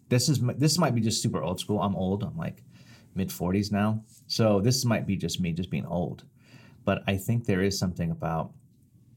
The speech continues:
making sure that you're guarding, uh, guarding parts of your life, because most people know that what happens on the internet isn't that real, isn't as real as, as, as we all know it to be. And because of that,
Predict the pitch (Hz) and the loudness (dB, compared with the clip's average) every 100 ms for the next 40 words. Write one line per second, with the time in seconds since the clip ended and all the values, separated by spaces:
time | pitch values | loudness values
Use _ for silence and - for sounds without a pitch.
0 | - - - - 113 127 139 131 120 107 | -20 -16 -8 0 2 2 0 2 2 2
1 | 98 95 95 92 92 87 90 - - - | 0 -2 0 0 0 0 -4 -8 -16 -20
2 | - _ - - - 82 82 76 60 - | -20 _ -20 -18 -14 -8 -4 -4 -4 -8
3 | _ _ _ - 120 120 127 113 113 113 | _ _ _ -6 2 4 4 0 0 -2
4 | - 104 101 101 101 101 - 98 - - | 0 0 2 2 0 -4 -2 -2 -2 -6
5 | - - 113 113 117 127 - 113 104 98 | -16 -8 -2 2 4 2 2 0 2 2
6 | 95 92 92 98 98 92 92 90 85 87 | 2 0 -2 -2 -4 -4 -4 -2 -4 -4
7 | - 87 87 82 - 87 85 - - - | -6 -6 -6 -8 -8 -8 -8 -10 -16 -10
8 | 85 80 76 82 64 55 - - 104 90 | -8 -8 -8 -8 -6 -8 -12 -8 -4 -2
9 | 85 80 80 69 62 73 - - - - | -2 -2 -4 -4 -6 -8 -12 -18 -20 -18
10 | - 90 80 85 - - 90 82 95 87 | -6 -4 -2 -4 -8 -8 -8 -4 -2 -2
11 | 82 82 - 98 92 90 - - 78 60 | -2 -6 -8 -4 0 -2 -4 -8 -6 -8
12 | - - - - - - - - - - | -10 -20 -20 -20 -20 -20 -20 -20 -14 -4
13 | 92 92 113 131 107 92 95 | -4 -2 0 4 4 4 2